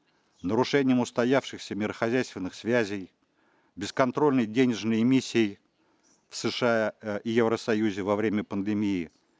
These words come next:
безответственными непрофессиональными действиями Евросоюза на рынке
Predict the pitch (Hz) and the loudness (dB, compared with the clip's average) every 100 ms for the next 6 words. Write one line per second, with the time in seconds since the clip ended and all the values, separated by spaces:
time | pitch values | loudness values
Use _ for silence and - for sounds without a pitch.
0 | _ _ - 104 131 117 147 - 127 120 | _ _ -10 0 0 2 0 0 0 2
1 | 120 113 104 123 - 120 139 131 135 120 | 2 0 0 2 2 0 0 2 4 2
2 | 113 110 107 123 - 110 107 113 110 104 | 0 0 0 -2 0 -2 0 0 0 0
3 | 107 113 107 104 104 107 101 110 95 | 0 0 -2 0 0 0 -2 -4 -6